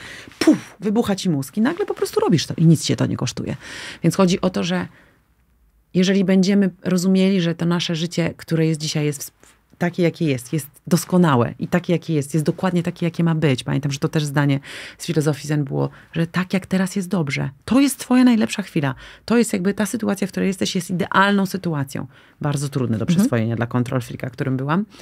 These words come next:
Speaker 1: Ale kiedy to zrozumiemy, wiedząc o tym, że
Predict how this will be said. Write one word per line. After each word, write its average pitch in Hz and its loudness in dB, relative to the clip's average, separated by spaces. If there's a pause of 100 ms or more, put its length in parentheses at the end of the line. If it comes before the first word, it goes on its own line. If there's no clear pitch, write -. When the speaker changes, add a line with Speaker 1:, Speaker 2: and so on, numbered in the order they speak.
(460)
Speaker 1:
Ale 185 4
kiedy 202 2
to 196 -8
zrozumiemy, 180 0
wiedząc 190 2
o 180 -6
tym, 180 -2
że 175 -2